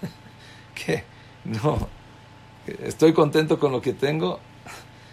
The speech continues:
Quiero más. Pero, por otro lado, tengo esa serenidad, tengo esa armonía, que lo que tengo es lo que fue destinado para mí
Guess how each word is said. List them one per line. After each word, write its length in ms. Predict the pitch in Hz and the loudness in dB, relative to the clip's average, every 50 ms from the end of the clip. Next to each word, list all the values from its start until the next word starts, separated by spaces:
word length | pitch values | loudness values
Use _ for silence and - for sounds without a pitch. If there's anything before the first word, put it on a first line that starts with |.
| - - - - - - - - | -20 -20 -20 -20 -20 -14 -2 2
Quiero 180 | 127 147 175 180 | 4 6 8 10
más. 480 | 196 220 202 151 - - - - - - - - - - - - - - - - - - - - - - - - - - - - - - - - - - - - - | 10 10 10 10 6 2 -6 -10 -12 -16 -20 -20 -20 -20 -20 -20 -20 -20 -20 -20 -20 -20 -20 -20 -20 -20 -20 -20 -20 -20 -20 -20 -20 -20 -20 -20 -20 -20 -20 -12 -6
Pero, 320 | - - 139 143 156 156 151 - - - - - - - - - - - | -2 -2 0 0 -2 -4 -6 -14 -20 -20 -20 -20 -20 -20 -20 -20 -12 -8
por 120 | - 104 113 | -4 -2 -2
otro 280 | - - - 113 113 | -2 -2 -2 -4 0
lado, 260 | 113 120 120 123 120 | 0 0 0 0 -2
tengo 340 | 95 - 120 120 120 117 120 | -2 -4 -6 -6 -4 -2 -4
esa 200 | 120 110 - 117 | -4 -2 -4 -8
serenidad, 920 | 110 - - - - 101 101 101 101 101 101 98 98 95 107 110 107 95 87 95 - - - - - - - - - - - - | -8 -8 -8 -6 -6 -4 -4 -4 -4 -4 -6 -8 -6 -6 -6 -6 -6 -6 -10 -12 -16 -20 -20 -20 -20 -20 -20 -20 -20 -20 -10 -4
tengo 240 | - 127 127 123 127 | -4 -4 -2 -2 -2
esa 240 | 120 - - 120 113 | -2 -2 -2 -2 -2
armonía, 720 | 113 110 107 107 107 107 107 113 127 139 131 120 101 101 - - - - - - - - - - - - - - - | -2 -4 -4 -4 -6 -6 -6 -6 -8 -8 -8 -8 -10 -12 -14 -18 -20 -20 -20 -20 -20 -20 -20 -20 -20 -20 -20 -20 -12
que 120 | - 107 101 | -10 -6 -4
lo 180 | 101 101 101 | -4 -4 -4
que 100 | - 107 | -4 -6
tengo 600 | 104 - - 123 127 131 139 135 127 139 143 147 160 - - - | -8 -4 -4 -4 -4 -2 -4 -2 -2 -2 -2 -2 -6 -12 -18 -10
es 160 | - 113 113 113 | -8 -8 -6 -4
lo 120 | 120 107 | -6 -4
que 100 | - 107 | -4 -8
fue 260 | 98 - - 120 123 | -8 -4 -2 -2 0
destinado 720 | 123 123 120 - - - 107 104 107 113 117 120 117 117 104 | 0 -2 -4 -6 -8 -8 -8 -6 -6 -4 -4 -2 -2 -2 -4
para 280 | - - 104 98 101 101 | -2 -4 -4 -2 -4 -4
mí 380 | 101 104 120 123 127 127 - | -6 -6 -6 -6 -6 -8 -10